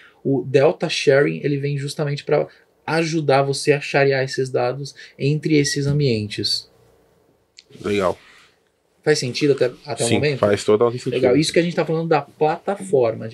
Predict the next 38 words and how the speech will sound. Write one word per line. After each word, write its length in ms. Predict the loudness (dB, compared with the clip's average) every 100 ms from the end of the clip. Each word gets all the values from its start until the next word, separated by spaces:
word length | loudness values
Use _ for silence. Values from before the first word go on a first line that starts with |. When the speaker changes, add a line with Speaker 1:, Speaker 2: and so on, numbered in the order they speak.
| -2
Speaker 1:
A 100 | -2
gente 220 | 0 0
Speaker 2:
Uhum. 40 | 2
Speaker 1:
até 100 | 2
o 40 |
momento 280 | 2 -4 -2
falou 200 | 0 2
desse 320 | 0 -4 -6
cara 220 | -6 -4
aqui, 240 | -4 -2 -2
ó. 140 | -2 _ _ -20 _
Data 500 | -2 0 2 0 -2 -2
Intelligence 800 | -6 -2 0 0 0 -4 -8 -6
Platform. 600 | -2 -2 -6 -12 -14 -12 -4
Speaker 2:
Uhum. 360 | -2 -2 -4 -6 -4
Speaker 1:
Tá? 320 | 0 2 0 -6 -18 -18 -10 -2
Então, 380 | 2 4 2 0
quem 260 | -2 0
tá 160 | 0 0
assistindo 380 | -2 -8 -6 -6
a 80 |
gente 240 | -6 -6 -4
agora 600 | 0 2 2 2 -2 -6 _ _ _ -4
já 140 | -2
conseguiu 440 | -2 -6 -6 -6
entender 360 | -4 -4 0 0
o 80 | 0
fun-, 340 | -2 -12 -12 -12
os 100 | -8
fundamentos, 500 | -2 0 0 -2 0
né? 100 | 0
O 80 | 2
conceito 840 | 0 0 -2 4 4 4 -4 -12 -12 _ _
pra 320 | 2 2 0 -6 _ _ -10
estruturação 540 | -2 2 2 2 -4
de 80 | -6
tudo 180 | 0 2
isso. 380 | 2 -2 -12